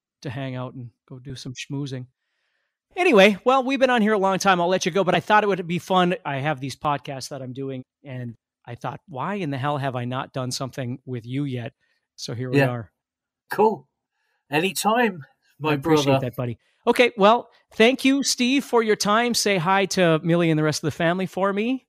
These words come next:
Speaker 2: I will.
Speaker 1: And we'll talk soon. And everybody else out there, thank you so much for joining us. Hopefully you enjoyed this. Please, please go out there and support Steve. Let's talk about that quick. Where's a good place for people to go to check out your C Ds,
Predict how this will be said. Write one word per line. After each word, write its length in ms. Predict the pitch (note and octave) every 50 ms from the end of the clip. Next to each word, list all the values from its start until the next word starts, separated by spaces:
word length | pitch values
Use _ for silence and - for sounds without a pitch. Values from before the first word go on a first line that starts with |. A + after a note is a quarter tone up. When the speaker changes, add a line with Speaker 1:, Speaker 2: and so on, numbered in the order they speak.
| _ - -
Speaker 2:
I 60 | D#3
will. 260 | D3 D3 D3 D#3 D#3+ _ _ _ _ -
Speaker 1:
And 300 | C3 B2 B2+ B2+ B2 A#2 -
we'll 120 | - C3
talk 260 | - - C#3+ C#3 C3+
soon. 300 | - - E3 D#3+ F#3 G#3
And 100 | F3 C#3 C#3+
everybody 360 | D#3 E3+ F3 E3 F3+ F3+ F3+
else 200 | F3+ F3+ - -
out 200 | F#3 F3+ F3+ -
there, 140 | F#3+ F#3+ F#3
thank 260 | - - G3 F3+ -
you 60 | F#3
so 180 | - - - F#3+
much 200 | F#3 G3+ - -
for 120 | - F3
joining 320 | C#3+ D#3+ F#3+ G3+ G#3+ G#3+ A3
us. 140 | A3+ G#3+
Hopefully 320 | - F3 F3 - - F3+ E3+
you 160 | D#3+ D#3 D#3
enjoyed 260 | D3+ D3 E3 F3 F3
this. 160 | D#3+ E3 - - _ _ _ _ _ -
Please, 420 | - - G#3 A3+ B3 B3 A#3 -
please 400 | - - - G#3 G3+ G3+ G3+ F3+
go 160 | D#3 G3 F#3
out 220 | F3+ F3+ F3+ F3 -
there 320 | F#3 E3+ E3+ E3+ E3+ E3+ -
and 400 | D#3+ D#3 D3+ D3 D3 C#3+ C#3+ D3
support 360 | - - - - G3+ G#3+ A3+ -
Steve. 440 | - - A3 A3+ B3 C#4+ C4 - _ _ _ _ _ _ _ _
Let's 220 | - G#3+ A3 - -
talk 200 | - A3+ G#3+ G3
about 160 | G3 F#3 -
that 160 | G3 G3 - -
quick. 260 | - D#3+ C#3 - - _ _ _ _ _
Where's 320 | - D#3 F3 A3 C4 C4+ B3+
a 60 | A#3+
good 180 | G3 A3+ - -
place 220 | - G#3 G3 -
for 120 | - G3
people 240 | D3+ G3 F#3+ - F3+ E3+
to 40 | D#3
go 200 | D#3 E3+ F3 E3+
to 60 | E3+
check 300 | - - F3+ E3+ D#3 -
out 260 | E3+ E3 D#3+ D#3+ D#3+ - _ _ _ _ _ _ -
your 300 | C#3+ C3+ C#3 C3+ C3+ C3+
C 360 | - - - - F#3 F3 E3+
Ds, 840 | D#3+ E3 E3 E3 D#3+ D#3+ D#3 D#3 D#3 D3+ D3 C#3+ C3+ - - -